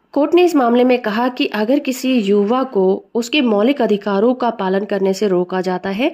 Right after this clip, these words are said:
तो वो संविधान के आर्टिकल नाइनटीन और ट्वेंटी वन के अंतर्गत उल्लंघन माना जाता है। इस मामले के दौरान कोर्ट ने महिला से वीडियो कॉन्फ्रेंसिंग पर बात की, जिससे ये पाया गया कि वो महिला अपने प्रेमी के साथ रहना चाहती थी, मगर उसका परिवार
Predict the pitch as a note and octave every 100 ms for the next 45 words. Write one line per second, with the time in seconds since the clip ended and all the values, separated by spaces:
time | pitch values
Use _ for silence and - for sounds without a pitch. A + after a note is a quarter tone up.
0 | - - - - D#4+ F4+ D4 A#3 A#3 B3
1 | D4 C#4 A3+ G3+ G#3+ A3+ A3 F#3+ F#3 G3
2 | A3+ C4+ - A3+ A3+ F#3 F#3+ A3 F3+ F#3+
3 | G3 A#3+ G3 F#3 F#3+ F#3 C4 - G3 F#3+
4 | F#3 G#3 F#3 E3+ F3 F3 E3+ F3 F3+ F3
5 | - _ _ D4+ D4+ D4 D4+ D#4+ D4 B3+
6 | A#3+ A#3+ B3+ A#3 A3+ A3 A#3 A#3 A#3 G#3
7 | G3+ A3 A3 A#3 G3 F#3+ G#3 G#3 F3+ F3+
8 | F#3+ F3 F3 F#3 A#3 G#3 F3 E3+ E3 -
9 | G#3 A#3 - _ - A#3+ A#3+ D4 B3 A3+
10 | C4+ A3 F#3+ F#3+ F#3 G3 A3 B3 G#3+ A#3
11 | G#3 F#3 F#3+ G#3+ G3+ G3 G#3+ A#3 G3+ F#3+
12 | F3+ G3+ G3 F#3+ G#3+ G#3+ G#3 A3 G#3 F3
13 | F#3+ F#3+ C4 B3 G#3+ D#4 D4 - C4+ G#3+
14 | F#3+ F#3+ G#3+